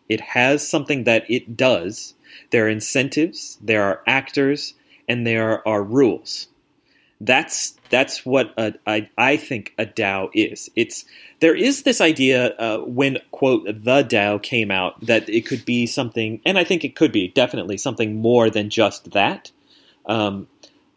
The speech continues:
but I think the, the notion that a dao is either like a hedge fund, or it's like a crowdfunding thing, or it's like an incubator, or it's like a traditional corporation, or maybe,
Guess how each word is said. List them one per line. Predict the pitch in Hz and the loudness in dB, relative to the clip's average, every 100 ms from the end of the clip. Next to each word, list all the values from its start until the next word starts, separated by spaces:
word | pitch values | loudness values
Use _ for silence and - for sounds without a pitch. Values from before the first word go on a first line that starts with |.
| _ _ - | _ _ -2
but | 131 | 2
I | 127 | 2
think | 120 175 196 - - | 2 -2 -2 -6 -6
the, | 120 123 123 113 | 0 2 4 2
the | 117 117 113 95 | 2 2 2 0
notion | 113 123 160 - 160 147 95 | 0 4 4 2 -2 -4 -4
that | 117 107 | -4 -2
a | |
dao | 98 - 110 113 117 117 117 _ _ _ _ | -4 -2 0 2 2 2 0 _ _ _ _
is | 101 120 113 107 | 0 2 2 0
either | 110 123 117 110 | -2 0 2 4
like | 104 98 | 2 0
a | |
hedge | 85 143 135 - | -2 0 0 0
fund, | 113 107 101 95 | -2 -2 -4 -2
or | 104 98 | 0 0
it's | - | -2
like | 95 82 | -8 -8
a | |
crowdfunding | - 147 139 123 123 113 107 - | -2 2 2 2 -2 -2 -4 -4
thing, | 110 101 92 | -4 -4 -4
or | 95 | -2
it's | 95 | -2
like | 98 - | -4 -8
an | 95 - | -8 -4
incubator, | 151 143 117 113 107 104 101 | -2 0 4 4 4 4 2
or | 95 101 | 2 2
it's | 95 - | 0 -2
like | 101 90 | -4 -4
a | |
traditional | - 107 151 156 131 117 110 104 _ _ - | -6 -2 0 0 -2 -2 -2 -4 _ _ -8
corporation, | - 101 101 139 151 - 123 107 104 95 | -4 -2 2 2 2 0 -2 -2 -6 -8
or | 101 98 98 95 95 - _ _ _ _ _ _ _ _ _ | -4 -2 0 -2 -6 -12 _ _ _ _ _ _ _ _ _
maybe, | 139 143 165 - 98 156 | 0 4 4 2 -2 -6